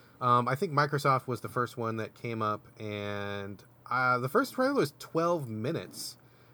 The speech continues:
I believe this one is being put out by Annapurna, I think. Does that sound right to you?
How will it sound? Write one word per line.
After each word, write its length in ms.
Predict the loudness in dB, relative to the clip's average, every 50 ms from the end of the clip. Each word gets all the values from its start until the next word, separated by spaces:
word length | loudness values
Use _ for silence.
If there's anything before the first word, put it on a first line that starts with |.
| -14 -6 -4
I 100 | -4 -2
believe 220 | 0 0 0 0
this 100 | 0 -2
one 140 | -2 -2 -2
is 80 | -4
being 320 | -6 -6 -6 -4 -4 -4 -6
put 260 | -10 -10 -6 -4 -4
out 140 | -4 -4 -4
by 220 | -2 -2 -2 -4 -6 -8 -8
Annapurna, 800 | -6 -6 -6 -6 -8 -12 -14 -10 -10 -8 -6 -4 -4 -4 -4 -6
I 80 | -8
think. 380 | -12 -14 -10 -6 -6 -6 -6 -6
Does 100 | -6 -6
that 120 | -4 -4
sound 180 | -4 -4 -2 -2
right 180 | -4 -4 -6
to 100 | -8 -10
you? 280 | -8 -8 -8 -8 -10